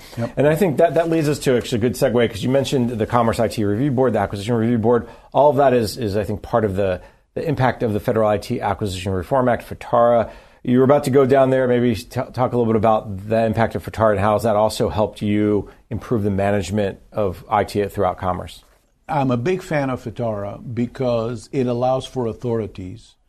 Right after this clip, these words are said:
Speaker 1: to really be exercised. Now, I will tell you that I would be foolish to not think that there's a political component and a cultural component,
Speaker 2: Sure.
Speaker 1: you know, especially with, uh, you know,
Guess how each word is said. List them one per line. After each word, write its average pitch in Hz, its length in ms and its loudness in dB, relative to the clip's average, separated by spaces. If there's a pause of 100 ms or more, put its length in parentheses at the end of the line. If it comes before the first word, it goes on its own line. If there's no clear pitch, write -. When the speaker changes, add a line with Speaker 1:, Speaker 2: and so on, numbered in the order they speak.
(260)
Speaker 1:
to 123 140 0
really 123 300 0
be 107 200 -4
exercised. - 800 -12
Now, 113 340 2
I 135 120 2
will 127 180 2
tell 147 240 2
you 110 140 -2
that 107 240 -6
I 110 120 -6
would 113 300 -4
be 107 100 -4
foolish 117 580 -4 (460)
to 127 80 -4
not 117 240 0
think 127 180 -2
that 110 140 -4
there's 104 180 -4
a 95 80 -6
political 117 480 -6
component 127 540 -6
and 110 140 -2
a 101 40 -6
cultural 120 380 -8
component, 127 540 -4
Speaker 2:
Sure. - 100 -12
Speaker 1:
you 113 60 -6
know, 107 200 -10
especially 123 640 -6
with, 113 420 -6
uh, 107 140 -8
you 113 140 -10
know, 107 240 -12